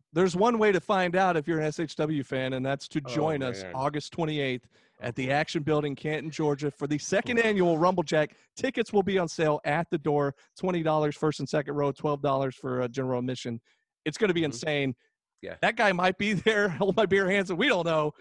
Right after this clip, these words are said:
Speaker 1: But like I said, we, uh, we had a chance to talk to this week's guest, Kyle Matthews, a little earlier today. And, uh, well, let's take a listen to that interview. Check it out.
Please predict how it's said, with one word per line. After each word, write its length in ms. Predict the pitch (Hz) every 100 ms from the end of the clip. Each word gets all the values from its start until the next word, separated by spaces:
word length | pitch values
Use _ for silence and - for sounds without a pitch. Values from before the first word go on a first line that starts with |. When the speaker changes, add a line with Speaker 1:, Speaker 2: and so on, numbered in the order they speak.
| - -
Speaker 1:
But 100 | 180
like 200 | 220 269
I 80 | 254
said, 280 | 185 202 147
we, 200 | 151 185
uh, 100 | 175
we 200 | 175 190
had 160 | 220 311
a 40 |
chance 380 | 349 208 165 190
to 100 | -
talk 280 | 151 190 196
to 80 | -
this 180 | 175 190
week's 200 | 175 160
guest, 280 | 165 151 - _ _ _
Kyle 260 | - 190 208
Matthews, 480 | 170 165 175 170 151
a 60 | 151
little 280 | 160 160 147
earlier 320 | 156 156 156
today. 480 | - 139 143 143 127
And, 340 | 139 135 135
uh, 240 | 139 131 131 - _ _
well, 120 | 156 269
let's 160 | 311
take 200 | 269 226
a 60 | 208
listen 280 | 208 - 156
to 60 | 147
that 200 | 147 147
interview. 300 | 139 127 120
Check 200 | 160 156
it 60 |
out. 160 | 127